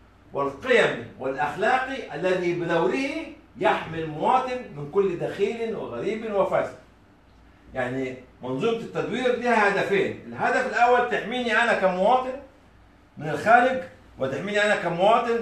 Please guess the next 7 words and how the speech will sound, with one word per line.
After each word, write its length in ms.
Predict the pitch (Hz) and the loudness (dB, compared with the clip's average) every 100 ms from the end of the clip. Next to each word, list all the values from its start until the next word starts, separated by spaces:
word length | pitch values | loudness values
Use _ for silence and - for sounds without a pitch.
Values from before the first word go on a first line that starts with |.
| - 151 | -4 -6
من 120 | 156 | -6
الداخل. 480 | 147 - - - - - - _ _ 139 | -2 2 2 2 -10 -20 -20 _ _ -10
فمن 160 | 147 | -6
الخارج 460 | 156 - 254 240 196 | -6 2 4 4 2
بتجعل 840 | - 247 262 254 226 247 233 196 - - | 2 2 4 2 4 4 2 -6 -12 2
حولي 560 | 220 233 202 156 147 | 6 6 6 2 -2
مناخ 480 | 147 156 226 269 | -2 0 2 2